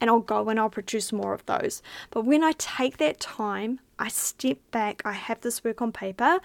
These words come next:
gonna have all these different studies in my studio, and then I'm gonna take them onto canvas. So it feels for me like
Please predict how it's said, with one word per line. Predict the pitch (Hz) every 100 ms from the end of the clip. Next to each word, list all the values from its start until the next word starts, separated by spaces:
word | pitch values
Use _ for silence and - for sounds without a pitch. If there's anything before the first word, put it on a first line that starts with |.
| - - - -
gonna | 247
have | 226 220
all | 254
these | 269 294
different | - 254 285 262
studies | - - 220 226 233
in | 226
my | 208
studio, | 190 - 190 202 240 359 370 - - - _
and | 233 220 214
then | - 254 262 269 247
I'm | 226 226
gonna | 226 226
take | 214 - 202 -
them | 196 190
onto | 196 196
canvas. | 190 208 190 190 180
So | 240 220
it | -
feels | - 277 277 285 -
for |
me | 262 240 226
like | 214 214 214 -